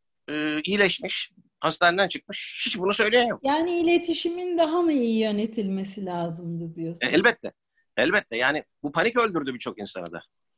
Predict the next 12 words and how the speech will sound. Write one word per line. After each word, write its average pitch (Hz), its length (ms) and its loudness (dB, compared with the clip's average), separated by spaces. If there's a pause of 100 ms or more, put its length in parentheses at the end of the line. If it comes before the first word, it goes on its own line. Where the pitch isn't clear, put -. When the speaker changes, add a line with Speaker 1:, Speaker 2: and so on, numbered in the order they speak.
(340)
Speaker 1:
Yani 110 360 2
psikolojik 170 480 2
olarak 175 320 4
yıkım. 139 480 2 (180)
Ah, 131 200 4 (220)
böyle 170 260 -2
bir 160 60 -10
virüs. 165 260 -4 (340)
Bakın, 165 320 -2 (140)
e, 110 360 0
bir 151 160 0
a-, 131 200 -10